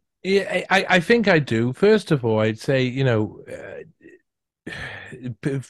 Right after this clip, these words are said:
trying to find out what's true or not is always gonna be difficult, and you always have to have some form of multiple viewpoint to one bit of truth. So, d-, as someone, as you say, who's going through primary sources and stuff,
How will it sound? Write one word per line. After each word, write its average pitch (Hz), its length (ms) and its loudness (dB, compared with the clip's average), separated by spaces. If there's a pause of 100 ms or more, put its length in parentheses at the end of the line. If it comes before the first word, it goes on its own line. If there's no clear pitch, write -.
trying 196 240 4
to 180 80 6
find 170 360 4
out 139 240 4
what's 123 360 -2
true 151 280 0
or 104 120 -2
not 92 320 -4
is 101 180 -4
always 101 300 -2
gonna 101 200 -6
be 95 140 -6
difficult, 92 540 -6
and 92 80 -8
you 95 100 -2
always 104 240 0
have 101 240 -6
to 110 80 -4
have 101 180 -2
some 107 300 -2
form 98 340 -6
of 95 120 -4
multiple 104 1200 -2
viewpoint 92 1000 -2 (400)
to 95 360 0
one 104 640 0 (120)
bit 101 200 -2
of 98 140 -12
truth. 95 400 -8
So, 104 340 -4 (160)
d-, 104 160 -6 (140)
as 131 160 0
someone, 120 460 0
as 113 160 -2
you 110 100 -4
say, 107 280 -2
who's 101 200 -2
going 104 340 -2
through 104 300 -4
primary 101 500 -6
sources 95 720 -10
and 92 120 -14
stuff, - 380 -10